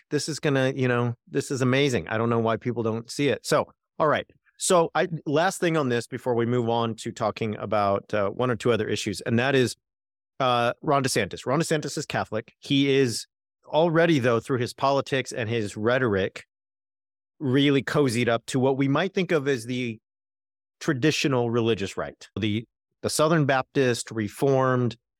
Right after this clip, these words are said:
Jerry Falwell, Billy Graham type Christianity Today religious right,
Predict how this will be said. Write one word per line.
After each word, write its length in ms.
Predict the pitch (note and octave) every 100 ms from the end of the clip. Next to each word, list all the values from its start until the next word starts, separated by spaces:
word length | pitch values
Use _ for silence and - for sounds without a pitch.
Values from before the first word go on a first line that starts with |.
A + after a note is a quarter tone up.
| _
Jerry 400 | A#2+ C3+ C#3 D3
Falwell, 640 | C3 - C3+ B2+ A#2+ A#2 A2+
Billy 300 | G#2 A#2+ B2
Graham 560 | G#2+ G#2 G#2 A2+ A2
type 400 | - - A2 G#2 _ _ - _ - -
Christianity 440 | C#3+ - C3+ B2
Today 580 | - B2+ A2 G#2+ G#2 G2 _ _ _ _
religious 420 | F#2 G#2 G2+ F#2
right, 220 | F2+ D#2